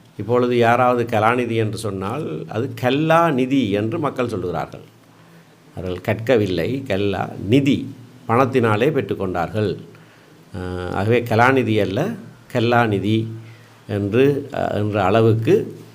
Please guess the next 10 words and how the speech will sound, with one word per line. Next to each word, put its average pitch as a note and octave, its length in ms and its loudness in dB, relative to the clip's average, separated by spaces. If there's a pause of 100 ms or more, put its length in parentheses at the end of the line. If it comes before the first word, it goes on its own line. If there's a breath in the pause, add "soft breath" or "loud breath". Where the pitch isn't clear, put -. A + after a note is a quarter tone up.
(300 loud breath)
அஹ், G#2+ 720 -2 (160)
இந்த G#2+ 300 0
மக்களை A2 640 4
ஏமாற்றுகிற G#2 840 0
செயற்பாடுகள், F#2 760 -4 (580 loud breath)
அஹ், F#2 220 -6
மோசமாக, A2+ 760 0 (300)
அஹ், F#2 260 -6
போய்க் G#2+ 200 0
கொண்டிருக்கின்றன. F2+ 680 -2